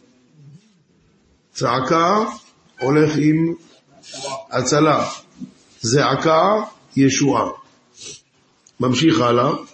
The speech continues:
"אווילים מדרך פשעם ומעוונותיהם יטענו כל אוכל תתעב נפשם." על מי הוא מדבר עכשיו? על החולה. "ויזעקו אל השם, וממצוקותיהם יושיעם."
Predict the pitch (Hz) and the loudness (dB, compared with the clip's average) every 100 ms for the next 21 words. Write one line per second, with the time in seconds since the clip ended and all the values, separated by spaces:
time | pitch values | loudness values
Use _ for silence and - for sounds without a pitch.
0 | _ _ _ _ _ - - - 139 139 | _ _ _ _ _ -18 -14 0 2 4
1 | 151 190 170 165 175 175 151 147 - 165 | 4 4 4 4 4 2 2 0 2 0
2 | 170 156 147 143 143 139 120 143 170 160 | 2 2 2 2 4 2 2 2 2 2
3 | 127 147 170 160 156 170 175 170 160 156 | 2 2 2 4 2 2 2 2 2 0
4 | 143 170 143 147 - 160 131 127 151 151 | 0 0 2 0 2 2 2 4 4 4
5 | 147 156 143 - 156 165 160 - - - | 4 2 2 2 0 0 -2 -12 -20 -20
6 | - - - _ - 139 135 165 175 - | -20 -20 -20 _ -2 -2 2 2 2 2
7 | - - _ _ _ _ _ - 151 165 | -2 -20 _ _ _ _ _ -2 2 4
8 | 175 151 156 147 156 175 185 156 156 - | 2 2 2 0 0 2 4 6 4 -2
9 | - 147 156 151 - 160 185 226 226 - | -2 2 4 4 2 2 2 0 -4 -10
10 | _ _ - _ _ _ _ - _ _ | _ _ -20 _ _ _ _ -20 _ _
11 | _ - 117 160 185 220 254 247 - 139 | _ -8 2 4 6 4 2 0 -4 2
12 | 156 160 156 - 151 160 156 156 147 180 | 2 4 2 2 2 2 2 2 4 4
13 | 190 175 156 - 156 143 156 98 | 4 2 2 0 0 2 2 0